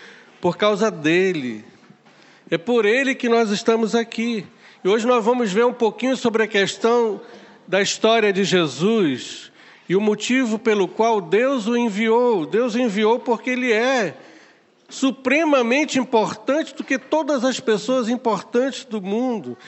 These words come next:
Ele é o Rei dos Reis, ele é o Senhor dos Senhores. Ele é o Príncipe da Paz, ele é aquele Senhor absoluto das nossas vidas.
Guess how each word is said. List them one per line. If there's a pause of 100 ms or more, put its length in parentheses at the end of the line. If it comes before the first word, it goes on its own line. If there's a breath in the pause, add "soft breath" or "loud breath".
(260 loud breath)
Ele
é
o
Rei
dos
Reis,
ele
é
o
Senhor
dos
Senhores. (540 loud breath)
Ele
é (500 loud breath)
o
Príncipe
da
Paz,
ele
é
aquele
Senhor
absoluto
das
nossas
vidas.